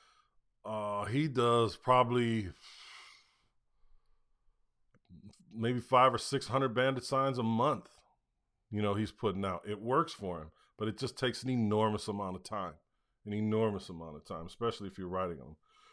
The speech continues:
Uh, do you have a s-, okay, let's see here. Uh, do you have a separate doc to break down the seller financing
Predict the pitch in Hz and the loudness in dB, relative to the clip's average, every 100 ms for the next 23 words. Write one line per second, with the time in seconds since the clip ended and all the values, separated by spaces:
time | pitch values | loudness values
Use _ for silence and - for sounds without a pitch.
0 | _ - 98 95 92 113 127 104 - - | _ -10 -4 -4 -2 2 2 2 -2 -10
1 | - 90 80 - 101 95 101 - - 113 | -12 -12 -12 -10 -6 -4 -4 -6 -8 -4
2 | 98 87 85 80 90 139 175 - - _ | -4 -6 -8 -8 -6 -6 -8 -14 -20 _
3 | _ _ _ _ _ - - 98 92 92 | _ _ _ _ _ -20 -20 -16 -14 -10
4 | 101 117 113 113 107 95 98 101 98 92 | -6 -4 -4 -4 -6 -8 -10 -8 -8 -8
5 | - 113 110 90 98 107 95 98 87 107 | -4 -4 -4 -8 -4 -4 -6 -10 -6 -4
6 | 95 104 101 98 90 - 110 104 - 107 | -4 -6 -6 -6 -8 -6 -4 -4 -6 -6
7 | 110 107 107 - 110 | -4 -4 -6 -8 -10